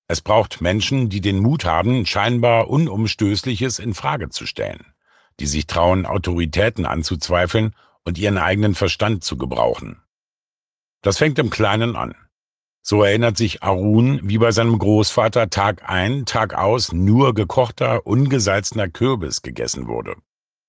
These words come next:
Er und die anderen Bewohner des Ashrams nahmen an,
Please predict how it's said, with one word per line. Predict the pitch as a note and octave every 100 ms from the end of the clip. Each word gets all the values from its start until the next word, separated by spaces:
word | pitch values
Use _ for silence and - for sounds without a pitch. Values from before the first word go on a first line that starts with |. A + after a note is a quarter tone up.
| _ _ -
Er | G#2 G2+
und | G2+ F#2+
die | F#2+
anderen | D2+ C#3+ D3+ A2+ D#2
Bewohner | D2 D2+ D2+
des | C#2 C#2
Ashrams | A1+ D#2+ - G2 G#2 F#2+
nahmen | G2 F#2 G2
an, | D#2+ F#2+ A2+